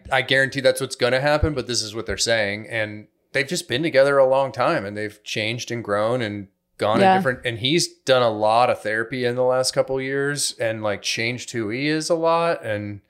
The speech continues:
Speaker 1: I think for a while he hasn't been into the relationship and was just sort of, like,
Speaker 2: Coasting.
Speaker 1: Yeah. And then, like,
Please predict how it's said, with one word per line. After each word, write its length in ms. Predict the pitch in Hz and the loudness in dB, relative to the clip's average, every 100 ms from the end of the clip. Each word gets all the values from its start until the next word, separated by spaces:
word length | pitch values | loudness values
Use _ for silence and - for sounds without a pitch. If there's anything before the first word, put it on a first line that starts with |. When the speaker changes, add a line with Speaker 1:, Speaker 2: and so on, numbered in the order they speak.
| _ - - - _ _ _ - | _ -20 -20 -20 _ _ _ -10
Speaker 1:
I 140 | 113 | -8
think 200 | 123 135 | -4 -4
for 240 | - 117 110 | -2 2 4
a 60 | |
while 380 | 101 104 117 110 | 4 4 4 2
he 140 | 107 101 | 0 -6
hasn't 380 | 110 107 113 | -4 -4 -6
been 200 | 101 107 | -6 -8
into 320 | 101 113 113 104 | -6 -8 -6 -6
the 100 | 101 | -6
relationship 880 | 98 101 107 - 101 - 101 - 104 | -6 -4 -4 -6 -8 -6 -6 -6 -8
and 240 | 104 98 | -10 -8
was 440 | 98 95 - - - | -8 -6 -4 -6 -10
just 240 | 113 - | -6 -4
sort 200 | 107 101 | -2 -4
of, 100 | 98 | -2
like, 240 | 101 95 95 | 0 0 2
Speaker 2:
Coasting. 460 | 196 - - 95 | 0 0 -4 -6
Speaker 1:
Yeah. 500 | 117 117 110 104 101 - | -2 0 2 2 0 -2
And 200 | 107 104 | -6 -6
then, 180 | 101 104 | -6 -4
like, 420 | 98 98 - | -4 -4 -8